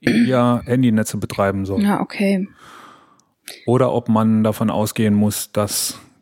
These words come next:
Speaker 1: die Daten nach China gehen und Wirtschaftskriminalität oder Wirtschaftsspionage betrieben wird oder sogar,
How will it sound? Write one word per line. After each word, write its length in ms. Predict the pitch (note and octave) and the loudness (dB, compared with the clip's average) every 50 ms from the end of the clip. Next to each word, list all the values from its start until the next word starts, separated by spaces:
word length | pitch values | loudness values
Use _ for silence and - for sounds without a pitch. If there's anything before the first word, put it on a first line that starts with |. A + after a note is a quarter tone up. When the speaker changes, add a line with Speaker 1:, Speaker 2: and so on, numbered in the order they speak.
| _ | _
Speaker 1:
die 140 | - A#2 G#2 | -6 -4 -2
Daten 320 | - A2 G#2+ A2 - A2 | 0 0 0 2 2 2
nach 160 | G#2 G#2+ G#2 - | 2 2 2 0
China 340 | - - C3 A#2+ A#2 A#2 | 0 0 2 2 2 2
gehen 480 | A2+ G#2 G#2+ G#2+ G#2+ G#2+ G#2+ G#2+ G#2 F#2 - - - _ _ _ _ _ _ _ _ _ _ _ _ _ | 2 2 0 0 2 2 2 2 0 -2 -8 -16 -20 _ _ _ _ _ _ _ _ _ _ _ _ _
und 480 | G#2 G2+ G2 F#2+ F#2+ - - - - - _ _ _ _ _ _ _ _ _ _ _ _ | -6 -4 -2 -2 -4 -6 -8 -10 -14 -18 _ _ _ _ _ _ _ _ _ _ _ _
Wirtschaftskriminalität 1600 | - G#2 F#2 G#2+ G#2 - - - G2+ - - - - A#2 G#2 G2+ G2 F#2+ F#2+ F#2+ F#2 - - - G2 F#2 - - - - - - - | -12 -2 0 0 0 2 -2 -4 -4 -4 -4 -4 -2 0 0 2 0 0 -2 -2 -4 -6 -6 -6 -6 -4 -4 -6 -10 -10 -12 -6 -2
oder 240 | B2 G#2+ G2+ G#2 - | 0 2 2 0 -2
Wirtschaftsspionage 1300 | B2 C3 F#2 A#2 A2 A2 B2 A#2+ - - G#2 - - - - A#2 A2 G2+ G2 F#2+ F#2+ F#2+ G#2 G#2+ - - | -4 -6 -8 -8 -2 -2 -2 -2 0 -2 -4 -4 -6 -6 -2 0 2 2 4 2 2 2 0 0 0 -2
betrieben 520 | G2 G2+ - - - G#2 G#2 G#2 G#2 G2+ F#2+ | -4 -4 -4 -4 -2 -2 0 0 0 -2 -2
wird 260 | G#2 G#2 G2+ G2+ - | -2 -4 -4 -4 -6
oder 220 | A#2+ A2+ G#2 G2+ | -6 -4 -4 -4
sogar, 420 | F#2+ G2+ F#2+ - G2+ G2+ G2+ G2 | -4 -4 -6 -6 -6 -6 -6 -8